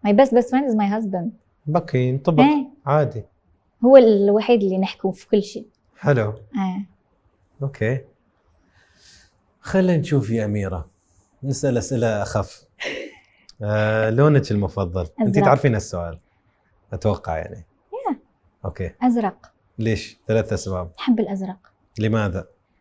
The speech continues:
Speaker 1: راحة.
Speaker 2: راحة واحد.
Speaker 1: إيه.
Speaker 2: بعد؟
Speaker 1: سكاي. سماء.
Speaker 2: شو يعني سماء؟
Speaker 1: نحب
Speaker 2: ليش؟
Speaker 1: السماء.
Speaker 2: ليش
Speaker 1: بكري
Speaker 2: السماء؟
Speaker 1: نحب نتكسل نشوف السماء والغيوم.
Speaker 2: هي ليش؟
Speaker 1: سحاب. ها؟
Speaker 2: ليش السماء؟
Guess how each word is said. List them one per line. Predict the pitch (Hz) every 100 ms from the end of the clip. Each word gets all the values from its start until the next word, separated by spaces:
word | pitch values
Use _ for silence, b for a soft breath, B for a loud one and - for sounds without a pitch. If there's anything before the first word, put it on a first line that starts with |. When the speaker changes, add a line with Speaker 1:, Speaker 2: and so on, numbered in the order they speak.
| _ _ 214
Speaker 1:
راحة. | 214 202 226 - _ _ _ _ _
Speaker 2:
راحة | 104 107 - 98
واحد. | 90 -
Speaker 1:
إيه. | 196 185 208 _ 101
Speaker 2:
بعد؟ | 98 95 - _ _
Speaker 1:
سكاي. | - - 208 190 208 - _ _ _ _ _
سماء. | - - 196 190 - _ _
Speaker 2:
شو | 107 -
يعني | 110 101
سماء؟ | - 90 90 - _ -
Speaker 1:
نحب | -
Speaker 2:
ليش؟ | 220 -
Speaker 1:
السماء. | 208 190 202 -
Speaker 2:
ليش | 202
Speaker 1:
بكري | 208 226
Speaker 2:
السماء؟ | 208
Speaker 1:
نحب | 202 214
نتكسل | 214 - - 208
نشوف | 196 208
السماء | - 208 196
والغيوم. | 190 190 180 190 - _ - - _ -
Speaker 2:
هي | 120
ليش؟ | 117 92 - _ _
Speaker 1:
سحاب. | - 220 - 220 - _ _
ها؟ | 254 403 - _ -
Speaker 2:
ليش | 139 139
السماء؟ | 117 104 90 107 95 90